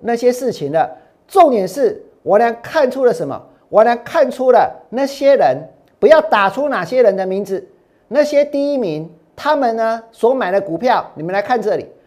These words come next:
我看得出来，他们所买的股票，接下来呢，不只是会跌，还会大跌，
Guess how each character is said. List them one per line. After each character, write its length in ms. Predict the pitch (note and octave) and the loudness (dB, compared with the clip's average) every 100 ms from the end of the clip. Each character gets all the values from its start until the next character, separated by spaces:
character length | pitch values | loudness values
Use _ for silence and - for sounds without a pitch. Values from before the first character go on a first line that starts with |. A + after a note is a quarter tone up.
| _ - | _ -4
我 160 | F3+ | -2
看 340 | F#3 - D4+ A#3+ | -2 -2 0 0
得 100 | A3 | 0
出 220 | C4 C4 | 0 0
来， 240 | E3 D3 D#3 - | 0 -2 -6 -8
他 120 | C#4 | -6
们 140 | C4 | -4
所 180 | A#3+ A#3 | -2 0
买 140 | A#3+ F3+ | 0 -2
的 120 | F3+ | -6
股 140 | E3+ | -4
票， 180 | G#3 G#3+ | 0 0
接 240 | F#3+ A#3+ B3 | 0 -4 0
下 140 | B3 | 2
来 160 | F3+ E3+ | 2 0
呢， 240 | F#3 F#3 - _ _ _ _ _ | -4 -10 -16 _ _ _ _ _
不 120 | - F4 | -2 0
只 180 | B3 | 0
是 80 | A#3 | 0
会 200 | E4 D#4+ | 4 4
跌， 420 | A#3+ E3+ D#3+ F3 - - _ _ _ | 4 0 0 -2 -10 -20 _ _ _
还 180 | F#3+ B3 | 0 4
会 140 | C#4+ C#4 | 4 2
大 220 | D#4+ A#3+ | -2 -2
跌， 420 | F#3+ D#3 D#3 F3 | -4 -2 -2 -2